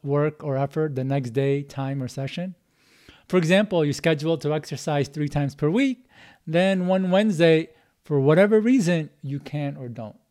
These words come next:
So you say you'll make up the missed day by doing double the work,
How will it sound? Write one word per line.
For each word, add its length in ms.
So 280
you 160
say 380
you'll 200
make 280
up 160
the 80
missed 260
day 320
by 240
doing 400
double 300
the 80
work, 480